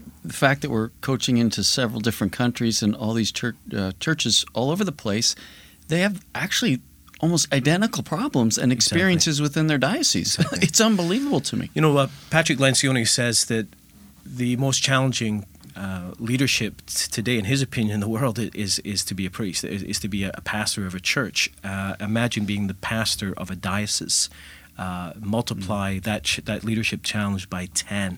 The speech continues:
Speaker 1: Absolutely.
Speaker 2: And throw in the fact that, that often bishops are very isolated. Uh, they feel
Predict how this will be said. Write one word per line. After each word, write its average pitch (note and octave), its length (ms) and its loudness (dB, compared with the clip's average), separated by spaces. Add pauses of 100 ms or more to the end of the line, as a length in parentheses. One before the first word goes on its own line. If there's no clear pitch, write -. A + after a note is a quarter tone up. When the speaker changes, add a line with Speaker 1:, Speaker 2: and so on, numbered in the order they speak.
(140)
Speaker 1:
Absolutely. G#2 500 -2
Speaker 2:
And A2+ 120 0
throw E3 220 2
in G3 100 4
the E3 80 2
fact A2 400 -2
that, G#2+ 240 -8
that A2+ 160 -8
often A#2+ 480 -2
bishops A#2+ 480 -2
are A2 80 -2
very A2+ 560 0 (180)
isolated. C#3 840 -2 (520)
Uh, A2 280 0
they A2 140 -2
feel A#2 540 0